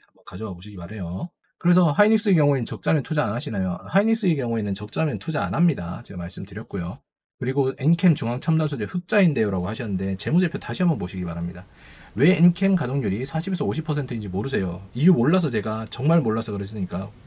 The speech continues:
"알려주세요"라고 계속 답글을 남겼는데 답변 안 하고 사라졌어요. 자기도 모르는 거겠죠. 자, 오성원님, 팩트, 십일월에 엔캠 까고 엔캠 우상향 오십이 주 신고가.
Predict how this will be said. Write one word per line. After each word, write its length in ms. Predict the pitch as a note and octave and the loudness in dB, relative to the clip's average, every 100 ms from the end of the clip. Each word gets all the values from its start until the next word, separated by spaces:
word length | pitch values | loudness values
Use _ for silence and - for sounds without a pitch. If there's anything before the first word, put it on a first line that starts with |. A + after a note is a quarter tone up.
| - | -14
"알려주세요"라고 760 | - D#3 G3+ F#3+ D#3+ C3 G#2+ G2 | 0 4 6 6 4 4 2 0
계속 360 | B2+ C3+ C#3+ - - - - | 0 0 0 -2 -18 -20 -8
답글을 560 | - - - G#3 - | -8 -8 2 6 6
남겼는데 640 | B2 F#2+ A#2 G#2+ F#2+ A2 G2+ | 6 0 0 0 -2 -4 -8
답변 300 | - A#3+ G3+ | -6 -2 0
안 100 | D#3 | 0
하고 180 | F3+ | 0
사라졌어요. 680 | C#3+ A#3 D#4+ - G#2 E2 D#3 - - F#2+ | -2 -4 -6 -4 -6 -6 -8 -12 -12 -10
자기도 300 | - A#2+ E3 | -6 -2 0
모르는 260 | G#2+ G#2+ B2+ | 0 -4 -4
거겠죠. 400 | F#2+ F2+ - - - - - _ _ | -6 -6 -12 -14 -16 -20 -20 _ _
자, 120 | A2 | -4
오성원님, 680 | G#2 A#2+ C#3+ A#2 G2+ F2 F2 | 0 2 2 0 -2 -4 -4
팩트, 460 | F3 - - G#2+ E2+ | -6 -4 -4 -2 -2
십일월에 500 | - D#3+ D#3+ C#3 A2 | -2 0 2 0 -2
엔캠 320 | A#2 D3 B2 | -4 -6 -4
까고 320 | G#2 G#2 G2+ | -4 -4 -4
엔캠 340 | G2+ A#2+ C3+ | -6 -6 -4
우상향 380 | A2 G#2 G2+ F#2+ | -4 -4 -2 0
오십이 260 | G2 C#3+ A2+ | -2 -4 -6
주 60 | |
신고가. 540 | F#2 A#2+ A2+ - D#3+ | -8 -8 -10 -8 -10